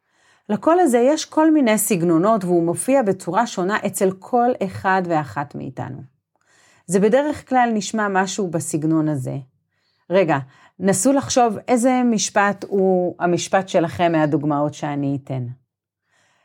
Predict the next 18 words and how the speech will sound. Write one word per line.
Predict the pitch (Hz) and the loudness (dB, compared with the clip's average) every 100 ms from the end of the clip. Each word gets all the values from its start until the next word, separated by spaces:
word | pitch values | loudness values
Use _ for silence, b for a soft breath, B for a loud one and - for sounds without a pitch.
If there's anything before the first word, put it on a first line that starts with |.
| _ - | _ -2
"תמיד | 240 277 285 | 2 4 4
זה | 202 | 2
קורה | - 170 139 131 | -2 -2 0 -2
לי. | 127 131 _ _ _ _ _ _ _ - | -4 -12 _ _ _ _ _ _ _ -2
אני | 220 | 0
תמיד | 220 254 254 269 294 | 2 2 4 4 2
צריכה | 277 220 220 | 0 0 -2
לעשות | 208 180 - 175 175 | 0 -2 -2 -4 -4
הכל. | - - 139 131 131 _ b b b b b | -12 -10 -8 -8 -12 _ b b b b b
הכל | 233 233 - 262 269 254 | -6 -4 0 2 4 2
נופל | 226 214 180 | 0 0 2
עליי. | 160 139 135 135 127 _ _ _ _ | 2 0 -4 -6 -10 _ _ _ _
לא | 214 208 233 262 - | -2 2 4 4 0
מתחשבים | 220 - 208 190 175 170 175 156 | -4 -4 -6 -4 -2 0 0 0
בי. | 135 131 - _ _ _ - | -4 -8 -12 _ _ _ -6
לא | 202 208 208 208 | 0 2 2 2
רואים | 185 196 220 220 | 0 -2 0 0
אותי. | 202 190 160 147 | 0 -2 -2 -2